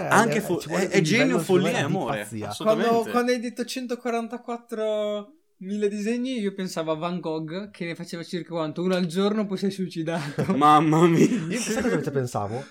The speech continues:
Speaker 1: Alla, alla mostra di Hiroshige, che sono andato a vedere, e c'eri anche te,
Speaker 3: Sì.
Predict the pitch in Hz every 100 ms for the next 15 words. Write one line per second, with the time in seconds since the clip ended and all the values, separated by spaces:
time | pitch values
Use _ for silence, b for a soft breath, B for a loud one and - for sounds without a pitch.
0 | B - 143 143 139 139 - 147 156 185
1 | 196 - 190 170 135 135 131 131 - 139
2 | 120 135 180 b b _ - 117 113 113
3 | 113 117 117 113 - 147 143 131 185 208
4 | 123 123 135 127 123 123 110 123